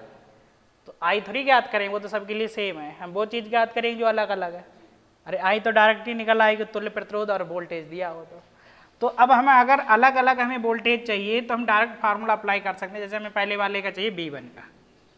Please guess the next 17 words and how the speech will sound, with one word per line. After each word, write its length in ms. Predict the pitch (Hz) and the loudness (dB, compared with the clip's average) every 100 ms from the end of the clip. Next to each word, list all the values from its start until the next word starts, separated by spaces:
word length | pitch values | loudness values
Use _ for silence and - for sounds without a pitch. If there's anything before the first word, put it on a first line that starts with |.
| _ _ _ _ - | _ _ _ _ -12
तो 80 | |
बी 240 | 170 196 220 | -6 -4 0
वन 200 | 247 254 | 0 2
बराबर 420 | 233 220 214 220 | 2 4 2 0
हो 120 | 214 | -2
जाएगा 400 | 202 202 202 208 214 156 | -2 0 0 0 -2 0
आर 260 | 156 165 | 0 0
वन 300 | 175 220 277 277 - - - _ _ | -2 -4 -6 -12 -20 -20 -20 _ _
और 100 | 180 165 | -8 -2
भाग 320 | 175 185 185 | 4 4 2
में 320 | 208 226 240 | -2 -4 -4
तीनों 340 | 220 202 190 185 | -4 -6 -6 -6
का 140 | 196 208 | -4 -4
परिणामी, 500 | 185 151 143 127 - - - | -4 -6 -8 -14 -20 -20 -4
आर 180 | 160 175 | -2 0
वन 220 | 175 190 | -2 -8
प्लस 380 | 175 170 156 - | -8 -8 -10 -10